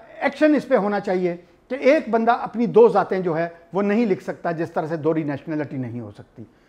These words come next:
दो पासपोर्ट तो हो सकते हैं, दोहरी नेशनैलिटी रख के लोग काम करते हैं, लेकिन स्टेट का हिस्सा नहीं बन सकते वो।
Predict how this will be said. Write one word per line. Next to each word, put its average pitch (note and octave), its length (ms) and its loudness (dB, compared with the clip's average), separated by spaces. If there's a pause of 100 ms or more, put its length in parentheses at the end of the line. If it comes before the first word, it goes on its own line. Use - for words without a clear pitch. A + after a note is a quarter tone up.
(120)
दो G3+ 180 4
पासपोर्ट G3+ 520 2
तो G3+ 80 -2
हो F3+ 160 -2
सकते F3 300 -12
हैं, A#2+ 220 -12 (280)
दोहरी G#3+ 240 0
नेशनैलिटी G3+ 480 -4
रख F#3 220 -4
के G#3 80 -4
लोग F3 260 -2
काम E3 200 -4
करते D3+ 280 -8
हैं, E3 140 -4
लेकिन F3 240 -6
स्टेट E4+ 380 -4
का A#3+ 120 0
हिस्सा E3+ 300 -4 (160)
नहीं D3+ 240 -4
बन B2 140 -10
सकते - 320 -20
वो। A2 180 -20